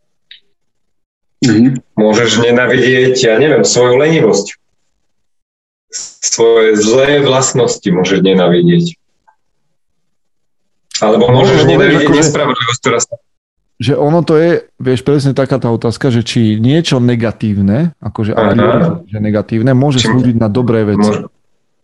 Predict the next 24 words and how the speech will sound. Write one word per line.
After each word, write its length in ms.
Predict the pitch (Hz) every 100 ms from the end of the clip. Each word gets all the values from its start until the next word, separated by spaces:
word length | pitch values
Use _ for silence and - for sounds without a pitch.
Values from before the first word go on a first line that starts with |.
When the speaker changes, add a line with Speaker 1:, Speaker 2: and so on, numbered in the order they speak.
| _ _ _
Speaker 2:
Aha, 220 | 98 98
Speaker 1:
Mhm. 140 | 110 120
Speaker 2:
áno. 220 | 95 127 - - _ _ _ _ _ _ _ - _ _ _ _ _ - - _ _ _ _ _ _ _ _ _ _ _ - -
Speaker 3:
Alebo 340 | 117 123 151 170
že 100 | 175
či 140 | -
je 80 | 254 254
nejaká, 420 | 175 139 139 -
vieš, 420 | 156 135 185 190 139
že 160 | 117
či 160 | 120 143
je 100 | 202
nejaká, 280 | 180 139 123
to, 260 | 135 160 139
ja, 160 | 151
ja 120 | 139
mám 160 | 135 135
ďalšie 260 | 156 143 104
otázky, 300 | 101 92 -
či 240 | - 185
je 80 | 170
nejaká 320 | 135 127 120
emócia 400 | 127 127 - 131
negatívna? 560 | 110 101 - 98 95